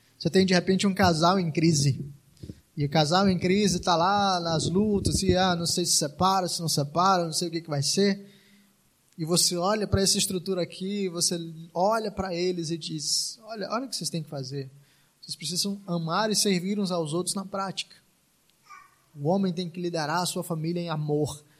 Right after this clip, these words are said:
A esposa tem que se submeter graciosamente." Mas Deus não só manda que vocês façam uma coisa diferente. Deus se compromete a cuidar de vocês no casamento.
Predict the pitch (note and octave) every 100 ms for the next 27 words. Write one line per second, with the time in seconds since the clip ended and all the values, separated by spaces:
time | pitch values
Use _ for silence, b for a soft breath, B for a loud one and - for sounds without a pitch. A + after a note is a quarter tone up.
0 | b _ D3 C#3+ - E3 E3 E3 - D3+
1 | F#3 F3+ D#3+ C#3+ F3 F3+ E3+ F3 - F3+
2 | E3 D#3 D#3+ E3 C#3+ - - - b b
3 | b b b _ E3+ F3+ A3 A3 C4 C4
4 | A#3+ G#3+ B3+ C#4 A3+ - G3 G3 E3+ F3+
5 | F3 F3+ D#3+ E3+ D#3+ C#3+ D3+ C#3 B2+ C3
6 | - b b b - E3 F#3+ - B3+ B3+
7 | A#3 A3 G3+ F3 D#3+ E3+ E3+ - D3+ C#3+
8 | B _ D3+ D3 - G3+ E3 F#3 G#3+ G#3+
9 | G#3 G3 - F#3+ G3 F#3 G3 F#3+ F3 F3
10 | E3 E3+ D#3+ C#3+ -